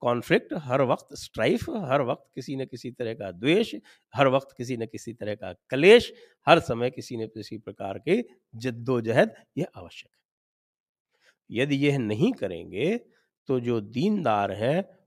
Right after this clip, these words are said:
वो भी जो है, वो दौला के बजाय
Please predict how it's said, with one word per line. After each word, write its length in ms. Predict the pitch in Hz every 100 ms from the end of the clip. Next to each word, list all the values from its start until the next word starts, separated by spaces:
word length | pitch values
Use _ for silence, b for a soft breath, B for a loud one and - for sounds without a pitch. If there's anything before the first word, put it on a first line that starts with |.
| _
वो 380 | 113 120 135 165
भी 260 | 170 262 254
जो 220 | 247 190
है, 380 | 160 165 190 214
वो 640 | 170 180 220 359 508 - _ _ _ _ _ -
दौला 540 | 123 143 160 180 214
के 220 | 214 208 165
बजाय 600 | 127 113 113 160 214